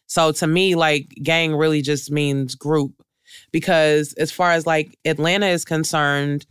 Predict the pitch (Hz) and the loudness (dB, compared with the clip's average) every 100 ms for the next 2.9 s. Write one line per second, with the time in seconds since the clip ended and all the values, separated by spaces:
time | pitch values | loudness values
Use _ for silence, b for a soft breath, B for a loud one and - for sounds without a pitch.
0 | B B B B _ _ _ - 165 156 | B B B B _ _ _ -2 0 2
1 | 143 190 208 185 165 160 151 156 151 147 | 2 0 0 0 -2 -2 -2 -2 0 0
2 | 143 143 147 156 151 147 147 147 156 | -2 -4 -2 -2 0 0 -2 -4 -6